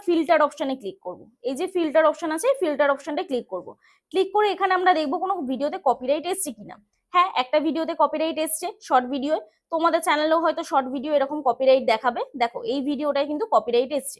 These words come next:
ঠিক আছে? তো কপিরাইট এসছে, এখানে রেস্ট্রিকশন কি লেখা আছে? রেস্ট্রিকশন লেখা আছে none এবং লেখা আছে শর্ট পলিসি। তো none এবং শর্ট পলিসি বলে যদি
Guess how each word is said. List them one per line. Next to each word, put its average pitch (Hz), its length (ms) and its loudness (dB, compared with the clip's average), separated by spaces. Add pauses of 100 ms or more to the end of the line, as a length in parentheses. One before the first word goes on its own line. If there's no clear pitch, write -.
ঠিক 330 160 0
আছে? - 120 0 (480)
তো 349 40 -4 (160)
কপিরাইট 403 520 6
এসছে, - 260 2
এখানে 381 180 0 (120)
রেস্ট্রিকশন 427 600 2
কি 403 80 6 (100)
লেখা 247 260 2
আছে? - 160 -12 (380)
রেস্ট্রিকশন 370 600 2 (100)
লেখা 415 240 4
আছে 415 120 0 (200)
none 262 260 6 (400)
এবং 359 120 0 (120)
লেখা 339 240 0
আছে 440 120 -2 (140)
শর্ট 349 240 4 (100)
পলিসি। 196 360 2 (340)
তো 392 40 -2 (260)
none 320 280 4 (100)
এবং 494 120 2 (140)
শর্ট 392 220 4 (100)
পলিসি 311 400 2
বলে 381 200 -2
যদি 381 120 -4